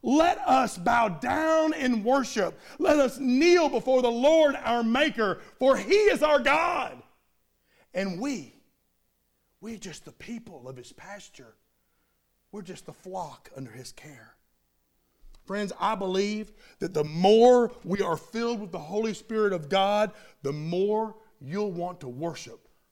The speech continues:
the Lord your God. Did y'all hear that?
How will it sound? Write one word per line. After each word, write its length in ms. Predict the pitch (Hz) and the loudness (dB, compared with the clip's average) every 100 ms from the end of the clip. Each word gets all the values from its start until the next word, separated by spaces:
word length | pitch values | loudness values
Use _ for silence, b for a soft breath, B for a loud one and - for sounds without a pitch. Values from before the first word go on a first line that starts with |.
| - | -18
the 80 | 120 | -14
Lord 320 | 127 131 127 | -10 -10 -12
your 120 | 135 | -16
God. 340 | 127 110 - - _ _ _ _ _ _ _ _ _ _ _ _ _ _ _ _ _ _ _ _ _ _ _ _ _ _ _ _ _ _ _ _ _ _ | -18 -20 -20 -20 _ _ _ _ _ _ _ _ _ _ _ _ _ _ _ _ _ _ _ _ _ _ _ _ _ _ _ _ _ _ _ _ _ _
Did 160 | _ 123 | _ -20
y'all 100 | 110 | -16
hear 140 | 131 | -14
that? 240 | 143 165 | -12 -14